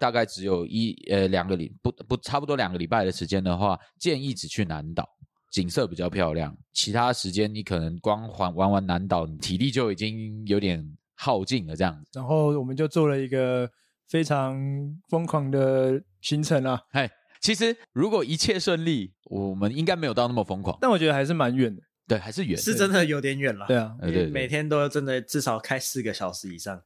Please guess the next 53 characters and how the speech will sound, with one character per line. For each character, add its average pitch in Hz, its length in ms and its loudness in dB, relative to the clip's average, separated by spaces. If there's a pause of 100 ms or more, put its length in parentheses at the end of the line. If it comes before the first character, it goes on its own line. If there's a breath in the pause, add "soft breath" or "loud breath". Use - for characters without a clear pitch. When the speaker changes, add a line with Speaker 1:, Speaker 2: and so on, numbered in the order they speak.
Speaker 2:
而 165 100 0
且 160 360 2
纽 127 120 0
西 139 120 2
兰 147 120 4
晚 120 160 0
上 135 200 2
是 139 160 0
没 127 100 4
有 113 80 4
灯 107 260 0
的， 104 160 -6 (200)
要 190 100 4
扣 196 180 2
掉 180 200 6
一 180 40 4
些 180 140 4
晚 165 180 4
上 156 160 4
的 147 80 2
时 135 200 -4
间 135 160 2
的 117 80 2
话， 123 260 0 (200)
Speaker 1:
哎。 117 140 2
Speaker 2:
开 160 120 4
车 160 80 4
时 - 80 -4
间 127 240 2
算 131 160 2
蛮 110 300 -2
紧 120 140 2
迫 127 240 4
的。 98 80 -2 (280 soft breath)
Speaker 1:
而 117 80 0
且 113 260 4
晚 107 260 0
上 131 360 -2
郊 113 200 4
区 104 460 2
都 110 140 2
要 113 120 4
开 107 160 0
一 - 80 -2
百， 85 240 0
时 120 200 0
速 139 120 2
一 143 80 0
百 90 220 0
公 95 160 2
里 80 100 -2
以 76 80 -6
上， 76 240 0